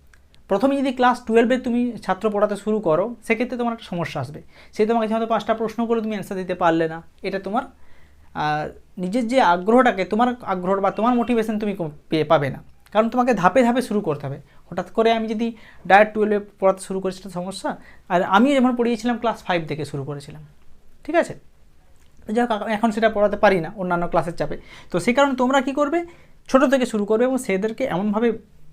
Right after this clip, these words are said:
বন্ডিং রাখবে যে তাকে তোমাদেরকে, তোমাকে দিলে সে ভয় পাবে না,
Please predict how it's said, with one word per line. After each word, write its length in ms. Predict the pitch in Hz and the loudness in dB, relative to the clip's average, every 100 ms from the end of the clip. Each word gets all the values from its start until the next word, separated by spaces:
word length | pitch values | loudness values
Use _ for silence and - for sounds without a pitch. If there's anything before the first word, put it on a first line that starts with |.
| - 196 | -14 -2
বন্ডিং 380 | 185 202 214 | 0 2 0
রাখবে 380 | 156 139 151 254 - - - | 0 -2 -2 -4 -6 -18 -6
যে 100 | 190 | -2
তাকে 320 | 196 165 - | 0 0 -2
তোমাদেরকে, 560 | 226 214 202 233 254 233 | -8 -8 -4 -4 -4 -4
তোমাকে 280 | 202 240 247 | 0 0 0
দিলে 160 | 262 | -2
সে 120 | 233 240 | -4 -6
ভয় 320 | - 180 202 | -2 0 2
পাবে 240 | 151 143 | 0 -6
না, 160 | 143 | -10